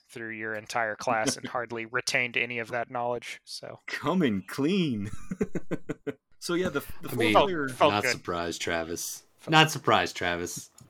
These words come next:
Speaker 2: Yeah, the, the four player gameplay for the N sixty-four and, and similar consoles really revolutionized things for me,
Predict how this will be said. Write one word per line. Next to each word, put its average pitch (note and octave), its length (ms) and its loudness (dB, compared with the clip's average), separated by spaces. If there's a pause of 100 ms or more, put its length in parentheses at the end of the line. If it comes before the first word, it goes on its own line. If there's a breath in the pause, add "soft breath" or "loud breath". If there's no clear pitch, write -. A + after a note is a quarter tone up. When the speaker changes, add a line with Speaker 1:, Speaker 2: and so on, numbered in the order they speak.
(220)
Speaker 2:
Yeah, B2+ 120 2
the, C3+ 120 -2
the - 140 -4
four G3+ 220 2
player G3+ 260 2
gameplay A2+ 480 -2
for - 100 -10
the G2+ 120 -4
N G2+ 80 -2
sixty-four G2 640 -2
and, F2+ 260 -4
and G2 180 -8
similar F2+ 280 -6
consoles F#2 500 -4
really G#2 380 0
revolutionized F2+ 720 -4
things F2 380 -10 (100)
for F#2 140 -8
me, F2+ 360 -4